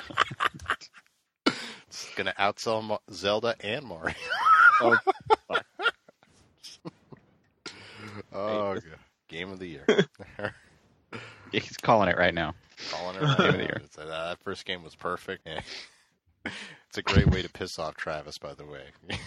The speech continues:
Speaker 2: Hey, Tyler, if you ever wanna piss him off, just go on Twitter and start talking about how great Knack was.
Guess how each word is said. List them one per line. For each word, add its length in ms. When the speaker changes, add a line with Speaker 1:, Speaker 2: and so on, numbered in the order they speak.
Speaker 2:
Hey, 160
Tyler, 480
if 80
you 80
ever 160
wanna 180
piss 280
him 100
off, 240
just 280
go 160
on 220
Twitter 360
and 120
start 300
talking 280
about 200
how 80
great 320
Knack 320
was. 380